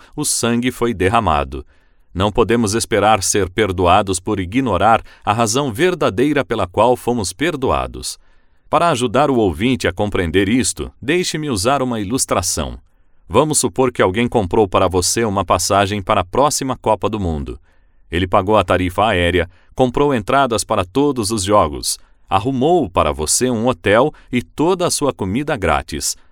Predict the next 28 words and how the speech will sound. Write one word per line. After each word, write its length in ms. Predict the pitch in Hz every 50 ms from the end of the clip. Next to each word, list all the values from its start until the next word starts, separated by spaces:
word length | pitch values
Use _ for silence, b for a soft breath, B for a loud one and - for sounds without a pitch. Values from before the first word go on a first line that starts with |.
| _ _ - -
Até 300 | - 135 - - 208 208
mesmo 340 | 185 185 190 185 180 190 175
forneceu 600 | - - 180 180 160 165 165 151 - - 139 139
a 60 | 147
você 340 | 139 160 147 - - 135 135
um 100 | 147 151
dinheiro 440 | 139 135 131 117 120 139 151 139 107
extra 340 | 98 110 117 - - - 110
para 220 | - 113 113 131
usar 340 | 135 95 80 82 95 110 117
em 80 | 117
seu 220 | 101 - - 107 90
próprio 420 | - - 117 139 165 160 - 175
prazer 500 | - - 170 143 113 90 92 113 139 151
e 80 | 156 131
diversão. 720 | 90 87 123 165 170 139 95 - - - 73 65 60 58 - _ _ _ _ _ _ _ _ _ _ _ -
Naturalmente, 960 | 80 101 135 160 - - 147 131 104 76 76 104 131 139 113 - - 67 71
você 320 | 82 95 127 139 - - 170
iria 360 | 165 131 131 175 170 156 139
agradecê-lo 840 | 123 113 123 127 123 117 104 92 - - - 135 151 170 175 160 156
e 60 | 156
dizer-lhe 680 | 147 165 185 127 104 135 175 165 110 90 73 67 67
o 100 | 90 120
quanto 340 | 123 - 170 180 190 180 190
apreciou 640 | 170 - - 180 - - - 139 110 120 139 139 139
este 240 | 135 - - 147
magnífico 760 | 120 101 127 135 123 117 92 85 98 120 117 - 107 90 - 92
presente. 640 | - 120 113 90 87 85 85 82 - - - -